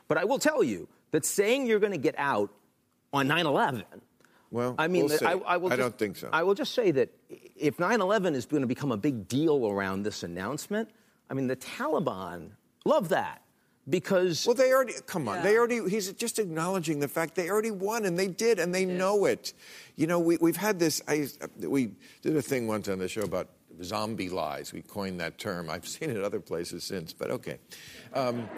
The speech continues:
Speaker 2: but, and one of the zombie lies, and these are lies that, you know, are proven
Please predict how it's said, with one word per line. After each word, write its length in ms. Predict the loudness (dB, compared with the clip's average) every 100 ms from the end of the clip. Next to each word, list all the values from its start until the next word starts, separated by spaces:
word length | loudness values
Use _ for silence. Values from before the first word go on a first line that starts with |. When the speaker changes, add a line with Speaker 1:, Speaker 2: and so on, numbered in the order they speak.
| -12 -12 -12 -12 -10 0
Speaker 2:
but, 180 | 0 2
and 140 | 0 0
one 140 | 0
of 80 | 2
the 100 | 2
zombie 480 | 2 -2 -2 -2 0
lies, 480 | -2 -2 -6 -8 -12 -8
and 180 | -4
these 200 | -2 0
are 60 | 0
lies 400 | 0 0 0 -2
that, 180 | -4 -4 -4
you 80 |
know, 140 | -6 -4
are 100 | -6
proven 460 | -4 -2 0 -2